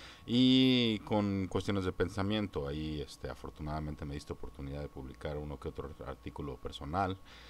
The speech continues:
Eh, se los recomiendo mucho. Habrá una liga en el, en el video de YouTube que estará, este,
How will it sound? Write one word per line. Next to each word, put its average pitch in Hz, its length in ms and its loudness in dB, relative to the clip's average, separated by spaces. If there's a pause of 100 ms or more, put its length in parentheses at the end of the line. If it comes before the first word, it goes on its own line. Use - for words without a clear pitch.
(280)
Eh, 80 1000 -2
se - 120 -8
los 85 140 0
recomiendo 92 380 2
mucho. 104 260 2
Habrá 95 160 6
una 98 160 2
liga 95 260 2
en 76 120 -2
el, 71 200 -6
en 67 300 -8
el 65 800 -8 (160)
video 78 360 2
de 82 100 0
YouTube 92 380 -4 (200)
que 65 540 -8 (100)
estará, 69 480 -8
este, - 320 -14